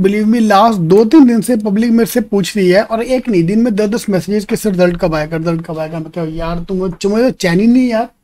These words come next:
seriously तुम लोग को चैन नहीं है। जी लो बेटा अपनी जिंदगी, अगले पन्द्रह दिन अपनी life की best जिंदगी जी लो, क्यों पंगा ले रिजल्ट का?" तो मैंने एक से पूछ ही लिया chat में कि, "भाई, तू, तेरा इतना अच्छा paper गया क्या?"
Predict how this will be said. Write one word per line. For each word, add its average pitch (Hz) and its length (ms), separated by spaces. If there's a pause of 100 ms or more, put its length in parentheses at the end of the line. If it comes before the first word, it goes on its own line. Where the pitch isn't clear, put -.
(500)
seriously 269 500
तुम 254 160
लोग 247 120
को 254 80
चैन 233 240
नहीं 233 180
है। 226 120 (580)
जी 190 240
लो 269 140
बेटा 226 380
अपनी 240 340
जिंदगी, 202 460
अगले 233 440
पन्द्रह 208 540
दिन 214 420
अपनी 208 420
life 185 520
की 202 140
best 170 480
जिंदगी 170 420
जी 156 220
लो, 147 180 (1200)
क्यों 269 160
पंगा 208 280
ले 190 200
रिजल्ट 165 260
का?" - 220 (320)
तो 262 60
मैंने 277 160
एक 277 80
से 320 100
पूछ 233 300
ही 294 60
लिया 202 200
chat 175 220
में 185 200
कि, 202 80
"भाई, 185 320
तू, 247 240
तेरा 240 200
इतना 233 200
अच्छा 285 160
paper 202 260
गया 175 180
क्या?" 180 180